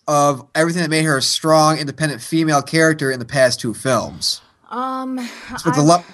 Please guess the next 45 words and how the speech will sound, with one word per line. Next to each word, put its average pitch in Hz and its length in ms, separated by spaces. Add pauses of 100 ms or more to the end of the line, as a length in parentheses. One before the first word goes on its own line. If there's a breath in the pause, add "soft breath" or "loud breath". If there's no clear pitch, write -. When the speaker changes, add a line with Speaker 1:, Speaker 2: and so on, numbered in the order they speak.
(120)
Speaker 1:
especially 185 400
with 190 80
the 170 80
love 160 240
triangle 113 480
aspect 101 500
of 95 160
it. 90 80
'Cause 156 140
it - 20
was 175 120
kind 254 180
of 247 60
like, 226 220 (280 loud breath)
you 190 80
watch 208 120
me 208 80
this 170 120
Mockingjay, 185 400
and 135 100
she's 147 80
like, 143 160 (240 soft breath)
"Oh, 156 80
I'm 175 160
not 202 160
gonna 165 120
do 180 180
this 139 320
unless 156 480 (200)
Peeta, 185 600
I 151 120
get 165 140
my, 156 140 (100)
my 143 160
pseudo 170 340
boyfriend 165 360
back." 135 120
'Cause 180 120
I 190 100
think 311 200
it's, - 60
I've 214 140
never 262 200
really 214 220
bought 175 640